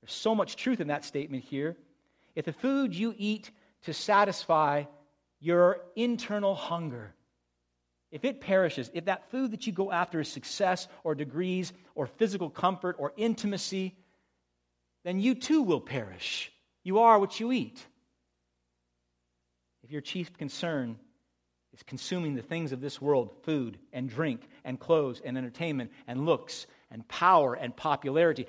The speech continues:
and you can take whatever you need to put on your list that, that satisfies that hunger temporarily. Jesus is saying, if this is what you're running after, it will perish, and therefore so too will you. We know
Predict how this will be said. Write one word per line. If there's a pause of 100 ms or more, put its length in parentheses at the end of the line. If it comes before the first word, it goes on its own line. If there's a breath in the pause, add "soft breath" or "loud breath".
(140 loud breath)
and
you
can
take
whatever
you
need
to
put
on
your
list (720)
that,
that
satisfies
that
hunger
temporarily. (640)
Jesus
is
saying,
if
this
is
what
you're
running
after, (380 soft breath)
it
will
perish, (180 soft breath)
and
therefore
so
too
will
you. (1200)
We
know